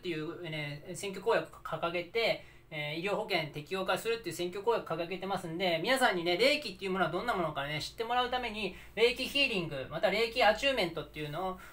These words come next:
えー、やりたいと思ってますので、えー、ぜひね、体験したい方は、えー、ぜひ明日来てください。まあ、まあ、そんなね、僕、鍵垢にしてるんで、Twitter。Twitterで僕、詳しい場所書くんで、鍵垢にしてるんで、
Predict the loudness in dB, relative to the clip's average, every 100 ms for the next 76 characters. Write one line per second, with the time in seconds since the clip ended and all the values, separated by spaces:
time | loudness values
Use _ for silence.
0 | -14 -8 -2 0 4 6 6 4 -2 -2
1 | -4 -6 -6 -6 2 4 4 0 -14 -20
2 | -20 -20 -20 -20 -14 -8 -6 -4 0 0
3 | 4 2 4 0 2 2 6 6 8 10
4 | 10 8 2 -2 0 0 2 0 -2 -4
5 | -4 -2 -2 2 2 2 -6 -20 -20 _
6 | -10 -2 -2 4 6 10 10 10 6 6
7 | 8 10 12 12 8 6 6 6 4 0
8 | 0 -2 -2 2 4 10 12 12 12 8
9 | 10 10 10 8 10 10 8 6 6 6
10 | 6 2 2 6 6 6 2 -18 -20 -4
11 | 0 4 6 6 4 2 -2 -2 -2 0